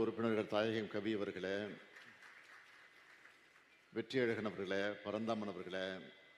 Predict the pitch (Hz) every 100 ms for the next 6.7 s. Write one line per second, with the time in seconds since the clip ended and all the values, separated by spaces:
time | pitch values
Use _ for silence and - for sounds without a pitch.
0 | - - - - - - - - _ _
1 | - - - - - - - - - 123
2 | 127 120 113 - - - - - - -
3 | 123 120 110 101 95 95 98 95 85 80
4 | - - - - - - - - - -
5 | - - - - - - - _ - -
6 | _ - - - 120 117 123